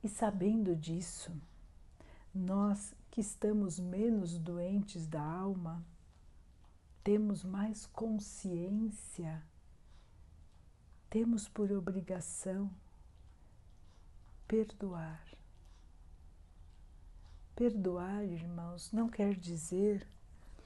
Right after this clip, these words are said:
negar o que aconteceu. Não quer dizer que de uma hora para outra você vai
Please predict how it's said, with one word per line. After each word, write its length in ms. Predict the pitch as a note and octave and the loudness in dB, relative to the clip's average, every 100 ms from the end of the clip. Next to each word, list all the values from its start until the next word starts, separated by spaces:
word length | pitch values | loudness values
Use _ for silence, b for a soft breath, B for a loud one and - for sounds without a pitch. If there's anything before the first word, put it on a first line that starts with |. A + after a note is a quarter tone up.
| b b - | b b 4
negar 640 | G#3+ G#3+ - F#3 G#3 G#3 - - - - | 6 6 2 0 0 -2 -8 -18 -20 -12
o 80 | E3+ | -8
que 160 | F3 | -6
aconteceu. 840 | E3+ E3+ D#3+ D#3 D#3+ - - D#3 D#3 - - - - - - - - - - - - - - - - - B B B B - F3+ | -6 -6 -6 -6 -8 -8 -8 -8 -10 -14 -20 -20 -20 -20 -20 -18 -18 -20 -20 -20 -20 -20 -20 -20 -20 -20 B B B B -8 0
Não 220 | F3 F3 | 2 2
quer 260 | - F3+ | 0 0
dizer 680 | D#3+ D#3+ D3 C#3+ E3+ G#3 G3+ - - - - - - - - - - - - | 0 -2 -4 -4 0 0 0 -8 -20 -20 -20 -20 -20 -20 -20 -18 -18 -18 -8
que 180 | F3+ F3 | -6 -4
de 180 | E3 E3+ | 0 2
uma 240 | E3 D#3 | 2 2
hora 280 | F3 G3 F#3 | 0 0 -2
para 360 | - E3 D#3 D3 | -2 -4 -2 -2
outra 500 | D#3 G3 G#3 F#3 F3+ | 0 -2 -2 -6 -4
você 420 | E3 F#3+ - G3 | -4 -6 -6 -6
vai 340 | E3+ E3+ F#3+ | -4 -4 -4